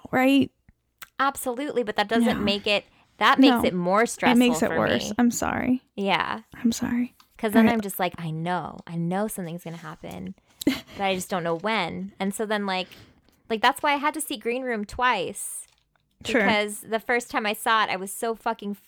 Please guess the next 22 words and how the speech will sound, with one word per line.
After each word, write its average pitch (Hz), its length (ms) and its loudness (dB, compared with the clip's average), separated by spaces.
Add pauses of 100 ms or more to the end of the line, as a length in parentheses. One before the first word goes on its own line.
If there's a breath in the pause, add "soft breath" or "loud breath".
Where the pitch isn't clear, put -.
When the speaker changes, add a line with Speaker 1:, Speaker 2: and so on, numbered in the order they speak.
Speaker 2:
freaked 226 320 -8
out 220 240 0
that 190 160 -4
something 202 220 -8
was 202 120 -8
gonna 190 140 -8
happen 190 300 -6
to 196 80 -12
the 180 80 -6
dogs 196 480 0
that 175 80 -6
I 175 60 -2
couldn't 240 260 4
just 208 160 4
Speaker 1:
Yeah. 202 40 2
Speaker 2:
relax 180 440 -2
and 202 80 -4
<laughs> - 0 -
enjoy - 240 -2
the - 200 4
movie. 339 320 2
<laughs> - 520 0